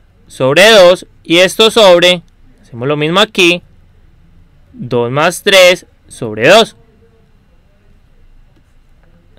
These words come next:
Y entonces nos va a quedar lo siguiente, que tangente de teta va a ser igual a menos dos más tres, que es uno sobre dos, y esto sobre dos más tres, que es cinco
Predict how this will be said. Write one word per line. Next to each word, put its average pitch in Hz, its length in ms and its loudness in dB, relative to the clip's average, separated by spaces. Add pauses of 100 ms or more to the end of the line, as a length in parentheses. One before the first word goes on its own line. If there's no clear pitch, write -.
(260)
Y 160 120 0
entonces 208 460 0
nos 165 140 0
va 120 120 -2
a 113 40 -4
quedar 120 260 -6
lo 131 140 -6
siguiente, 165 540 -4 (840)
que 117 300 -2 (1900)
tangente 131 540 -4
de 214 180 2
teta 160 600 0 (220)
va 120 60 -6
a 117 60 -6
ser 151 180 -2
igual 139 320 0
a 117 60 -4
menos 120 300 -8
dos 127 140 -2
más 185 260 -2
tres, 185 380 0
que 117 280 -8
es 143 120 -12
uno 175 360 -2
sobre 196 340 0
dos, 185 360 2 (300)
y - 80 -2
esto 190 420 0
sobre 127 280 -2
dos 120 160 -2
más 143 240 -4
tres, 170 260 -4
que 214 180 0
es 214 80 -4
cinco 170 520 -4